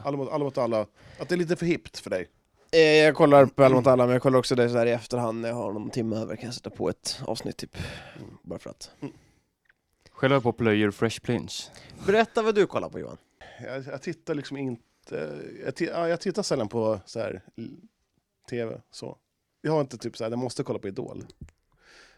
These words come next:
Speaker 1: Men ska, ska sanningen fram? <clears throat> Det
Speaker 3: Så
Speaker 1: här
Speaker 3: älskar jag Idol.
Speaker 1: Så, <laughs> nej, men jag, jag har väl en, en skämskudde-grej jag kollar på. Det är Paradise Hotel.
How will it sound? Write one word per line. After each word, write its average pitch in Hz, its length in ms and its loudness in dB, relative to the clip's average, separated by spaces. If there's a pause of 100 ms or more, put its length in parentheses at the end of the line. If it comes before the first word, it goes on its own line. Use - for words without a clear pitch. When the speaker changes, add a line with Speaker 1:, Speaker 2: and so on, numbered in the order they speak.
(140)
Speaker 1:
Men 147 140 2
ska, 151 420 6
ska 185 160 -4
sanningen 202 340 6
fram? 123 580 4
<clears throat> 135 460 -2 (480)
Det 131 80 -2
Speaker 3:
Så 135 60 0
Speaker 1:
här 131 120 4
Speaker 3:
älskar 113 220 2
jag 95 80 4
Idol. 76 180 -6 (600)
Speaker 1:
Så, - 220 -4
<laughs> 98 240 -2 (540)
nej, 127 140 8
men 147 60 6
jag, 160 120 10
jag 180 140 12
har 190 120 12
väl 156 100 8
en, 127 240 4
en 120 120 2
skämskudde-grej 113 800 0
jag 87 100 -2
kollar 87 160 -4
på. - 160 -12 (960)
Det 117 100 2
är 95 40 4
Paradise 85 460 -4
Hotel. - 220 -10